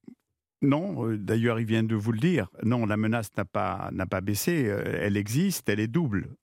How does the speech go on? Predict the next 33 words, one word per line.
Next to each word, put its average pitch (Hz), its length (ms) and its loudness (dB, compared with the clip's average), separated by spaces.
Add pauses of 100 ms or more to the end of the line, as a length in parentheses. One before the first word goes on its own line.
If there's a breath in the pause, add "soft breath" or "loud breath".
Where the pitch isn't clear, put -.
(180)
D'une 110 220 4
part, 110 320 -2 (100)
euh, - 80 -6 (220)
si - 160 -6
vous 98 120 2
voulez, 104 220 0
il 98 100 -2
y 101 60 0
a 95 80 2
le, 90 340 -2
ce - 120 -10
qu'on - 140 0
appelle 101 260 -2
le 90 160 0
terrorisme 92 560 -2 (520)
endogène 110 600 0
de 104 100 0
faible 110 380 -2
intensité, 95 680 -4 (320)
qui - 80 0
est 98 40 2
décuplé, 113 640 0
si - 120 -6
vous 98 80 2
voulez, 98 160 2
par 95 300 -4
la 85 120 -2
place 113 400 -6
que - 120 -6
leur - 200 -6
laissent 95 300 -4
les - 60 -2
médias, 95 400 -2